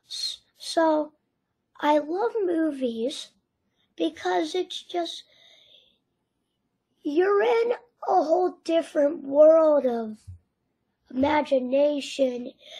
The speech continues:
Imagine, I just said imagination. Well, when the imagery hits,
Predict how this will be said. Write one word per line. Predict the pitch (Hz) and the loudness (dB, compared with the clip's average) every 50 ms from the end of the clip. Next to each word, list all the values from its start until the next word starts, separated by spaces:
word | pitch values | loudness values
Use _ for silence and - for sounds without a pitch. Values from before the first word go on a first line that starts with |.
| - - _ _ - | -20 -20 _ _ -4
Imagine, | 302 262 262 254 311 302 302 302 294 285 - - 277 269 254 - _ _ _ _ _ _ _ _ _ _ _ _ _ _ _ _ _ _ - - | -4 -2 0 0 0 0 0 -2 -2 -4 -4 -4 -4 -4 -4 -6 _ _ _ _ _ _ _ _ _ _ _ _ _ _ _ _ _ _ -8 -6
I | 269 | -6
just | 247 320 320 - - - | -4 -4 -4 -4 -4 -6
said | 302 - - 202 | -6 -6 -4 -4
imagination. | - 294 - - - - - - - 170 113 110 107 - - - 101 95 - - _ _ _ _ _ _ _ _ - | -4 -6 -6 -6 -8 -8 -8 -8 -8 -6 -6 -6 -8 -8 -10 -8 -10 -10 -10 -14 _ _ _ _ _ _ _ _ -4
Well, | - - 262 254 - _ _ _ _ _ _ _ _ _ _ _ _ _ _ _ _ _ _ _ _ _ _ _ _ _ _ _ _ _ _ _ | -2 -2 -2 -2 -4 _ _ _ _ _ _ _ _ _ _ _ _ _ _ _ _ _ _ _ _ _ _ _ _ _ _ _ _ _ _ _
when | - 330 339 330 | -6 -4 -4 -2
the | 320 330 320 349 | -2 -2 -2 0
imagery | 370 403 480 508 466 - - 359 370 370 330 | 0 0 2 2 0 0 0 -2 0 0 0
hits, | 269 277 311 311 311 - - - - | 2 4 4 4 4 2 -4 -18 -18